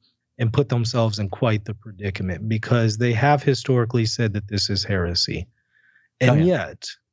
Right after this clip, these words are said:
Speaker 1: and yet the West very clearly maintained the Filioque for a long period of time while the East was in communion with a Filioquist West,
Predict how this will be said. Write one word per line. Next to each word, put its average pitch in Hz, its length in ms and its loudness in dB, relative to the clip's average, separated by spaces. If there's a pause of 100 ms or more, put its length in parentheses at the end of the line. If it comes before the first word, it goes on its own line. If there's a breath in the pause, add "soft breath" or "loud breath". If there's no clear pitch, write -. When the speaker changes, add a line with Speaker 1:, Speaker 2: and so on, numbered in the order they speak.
(220)
Speaker 1:
and 139 320 2
yet 156 320 0
the 120 240 -2
West 117 680 2
very 117 720 2
clearly 139 720 2 (500)
maintained 135 1000 2 (260)
the 117 80 0
Filioque 120 1000 0 (460)
for 165 160 4
a 151 60 6
long 233 220 4
period 190 300 2
of 147 100 0
time 190 280 2
while 143 160 6
the 151 200 -2
East 202 220 -2
was 139 200 2
in 135 120 0
communion 135 720 0
with 110 420 -2
a 127 60 -2
Filioquist 123 840 0
West, - 560 -4